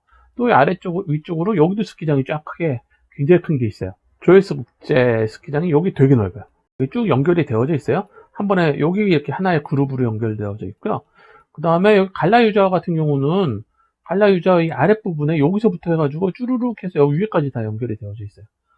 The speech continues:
다. 여기 갈라유자와 역 같은 경우는요, 꽤나 유명한데, 뭘로 유명하냐면은, 신간센 타고 여기 도착하잖아요. 오십팔 분에 도착할 수 있다고 그랬잖아요. 도착하면은 역사에서 스키 신고 바로 출발할 수 있어요.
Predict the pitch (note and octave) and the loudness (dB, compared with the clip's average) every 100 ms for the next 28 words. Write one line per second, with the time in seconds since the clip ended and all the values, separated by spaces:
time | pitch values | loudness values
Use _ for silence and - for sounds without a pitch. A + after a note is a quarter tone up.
0 | _ _ G2 - _ _ _ _ _ _ | _ _ -14 -14 _ _ _ _ _ _
1 | _ _ _ _ G3 A#3+ - D3 A3 B3 | _ _ _ _ -4 -4 0 4 4 4
2 | A#3+ B3 A#3+ A3+ G3 F#3+ A3 G#3+ G#3+ G3+ | 4 4 4 6 4 2 -2 -2 -2 0
3 | F#3+ F#3 G#3+ B3 D3+ C3+ B3 B3 G#3+ D#3 | 2 2 2 2 2 0 -2 2 2 4
4 | F3+ F#3 F3 D3+ D#3 G3+ C3+ D#3 F#3+ G3 | 2 2 0 2 2 2 2 2 4 4
5 | E3 D#3+ D#3+ D#3 D#3 D#3 D#3 C#3+ C#3 G#3+ | 2 0 0 0 0 -2 0 -2 0 0
6 | G#3 A#2+ - C4 B3 - G#3 G3 F#3 C#3 | 0 -4 -4 0 0 -2 -6 -2 0 0
7 | C#3+ B2 - - D3+ D3 E3 G3+ C3 B2+ | 0 -4 -6 -6 -4 -2 -2 -2 -2 -6
8 | _ C#3 F#3 - A#3 G#3 D#3 D3 D#3 D3 | _ -2 -2 -2 -2 -2 -2 -6 -6 -6
9 | - A#2 B2+ A2 - F#3+ G#3 - _ - | -6 -4 -4 -4 -6 -4 -4 -6 _ -20
10 | _ E3 D#3 - G3 G3 A3+ F3 B2 _ | _ -10 -8 -4 0 0 0 -2 -4 _
11 | _ _ D3+ F#3 - - A#3 G#3 D3+ - | _ _ 0 0 -6 -4 0 2 0 0
12 | D3 G#3+ B2+ - _ _ A#3 - A3 B3 | 2 2 0 -8 _ _ -16 -12 -6 -4
13 | E3+ G#3+ A#3 - - D#3+ D3+ F3 D#3+ C3 | -6 -4 -4 -2 -2 -2 -2 -4 -2 -4
14 | - B2+ - | -8 -14 -16